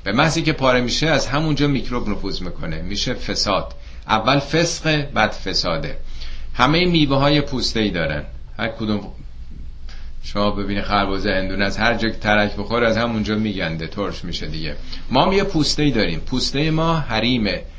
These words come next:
حلال و حرام. حرام از حریمه دیگه، این کار بکن، این کار نکن، این مال تو، این مال مردمه، این ناموس تو، این ناموس مردمه. اینا پوستهٔ حفظ کنندهٔ ماست که با واژه‌های مختلف قرآن گفته. فاسق کسی است که این پوسته‌ها رو پاره می‌کنه. یعنی چی؟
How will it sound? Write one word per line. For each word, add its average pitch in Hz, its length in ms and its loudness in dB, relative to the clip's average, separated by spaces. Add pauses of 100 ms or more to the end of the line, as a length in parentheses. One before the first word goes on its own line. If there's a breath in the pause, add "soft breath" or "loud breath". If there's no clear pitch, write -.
(180 loud breath)
حلال 113 560 2
و 120 40 0
حرام. 98 440 2
حرام 98 320 0
از 107 160 0
حریمه 104 340 0
دیگه، 87 200 -2
این 113 160 -2
کار 120 180 0
بکن، 135 300 0
این 127 100 -2
کار 117 160 0
نکن، 95 300 -2
این 95 160 -2
مال 107 280 2
تو، 131 120 -4
این 120 120 0
مال 113 200 2
مردمه، 90 380 0
این 95 120 -4
ناموس 104 320 0
تو، 117 200 -4
این 113 120 -2
ناموس 98 320 -2
مردمه. 85 580 -2 (580 loud breath)
اینا 123 280 4
پوستهٔ 147 600 2
حفظ 127 320 0
کنندهٔ 104 560 2
ماست 80 340 -2
که 104 120 -4
با 98 200 -2
واژه‌های 98 460 -2
مختلف 95 520 -4
قرآن 87 380 -4
گفته. 82 320 -6 (360 loud breath)
فاسق 143 560 4
کسی 175 240 -2
است 170 100 -2
که 175 60 0
این 170 100 2
پوسته‌ها 135 380 2
رو 143 80 2
پاره 110 340 2
می‌کنه. 80 420 -6
یعنی 117 220 0
چی؟ 135 300 -2